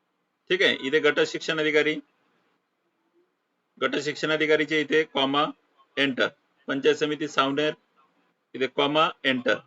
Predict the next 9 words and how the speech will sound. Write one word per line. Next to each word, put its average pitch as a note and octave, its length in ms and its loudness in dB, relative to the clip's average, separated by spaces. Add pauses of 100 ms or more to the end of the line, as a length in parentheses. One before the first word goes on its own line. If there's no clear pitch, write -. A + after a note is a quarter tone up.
(180)
तालुका C#3+ 340 2
सावनेर, C#3+ 400 0
जिल्हा C3+ 260 -2
नागपूर, C#3+ 520 -2 (720)
इथे C#3+ 260 4
टिंब, D3 360 -2
टिंब, D3 300 2
टिंब D3 300 0
तीन D3 340 0